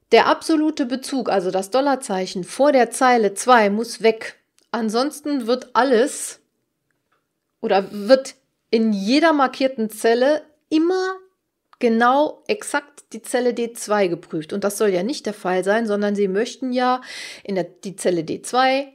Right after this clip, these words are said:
dann die Zelle D drei, D vier, D fünf und so weiter prüfen. Deshalb muss der absolute Bezug vor der Zeilennummer weg. Dann wählen Sie über Formatieren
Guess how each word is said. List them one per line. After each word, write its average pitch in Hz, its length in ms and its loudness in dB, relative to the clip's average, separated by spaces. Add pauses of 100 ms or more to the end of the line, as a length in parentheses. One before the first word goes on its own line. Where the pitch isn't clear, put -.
(100)
dann 190 240 -2
die 180 100 -2
Zelle 180 280 -4
D 156 120 -2
drei, 220 460 0
D 185 140 0
vier, 208 400 0
D 202 120 4
fünf 208 340 -4
und 208 120 -8
so 180 100 -6
weiter 170 280 -6
prüfen. 170 400 -12
Deshalb 254 380 0
muss 247 300 -4
der 208 380 0 (640)
absolute 233 560 0
Bezug 233 640 -4
vor - 380 -2
der 269 160 -2
Zeilennummer 220 1000 0 (100)
weg. - 380 -2 (1040)
Dann 262 240 4
wählen 247 300 8
Sie 220 100 -2
über 208 220 2
Formatieren 196 1040 0